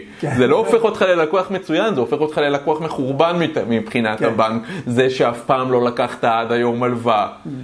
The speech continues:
Speaker 2: גם לא יודעים שאתה יודע להחזיר הלוואות אם לא לקחת עד היום.
Speaker 1: נכון. ואני חושב גם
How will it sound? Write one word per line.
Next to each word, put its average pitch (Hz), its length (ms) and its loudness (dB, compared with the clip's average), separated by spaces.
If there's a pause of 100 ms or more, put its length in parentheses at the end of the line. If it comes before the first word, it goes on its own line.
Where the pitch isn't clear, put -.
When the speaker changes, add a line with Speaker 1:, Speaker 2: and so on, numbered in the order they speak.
Speaker 2:
גם 127 160 2
לא 131 60 6
יודעים 151 360 2
שאתה 165 140 -2
יודע 135 260 2
להחזיר 139 420 0
הלוואות 147 440 0
אם 123 80 -4
לא 104 100 0
לקחת 104 400 -4
עד 107 280 0
היום. 110 400 2
Speaker 1:
נכון. 135 320 -8 (760)
ואני 127 840 -8
חושב 196 240 -2
גם 214 220 0